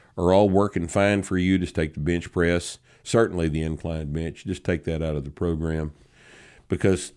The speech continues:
I mean, you're gonna fuck around and hurt something, you don't wanna do that. And you'll get what you need as a sixty-year-old guy out of a program that omits the bench press.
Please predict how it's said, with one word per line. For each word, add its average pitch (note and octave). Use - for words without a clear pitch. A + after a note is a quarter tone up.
I G2
mean, E2+
you're E2
gonna D#2+
fuck F2
around F2
and D#2+
hurt A2+
something, G2
you F2+
don't E2
wanna D#2+
do A2+
that. -
And E2+
you'll F#2
get G2+
what F#2+
you A2
need F#2
as F#2
a F#2+
sixty-year-old G2+
guy E2+
out F2
of D2+
a D2
program E2+
that D#2
omits E2
the E2+
bench F#2+
press. -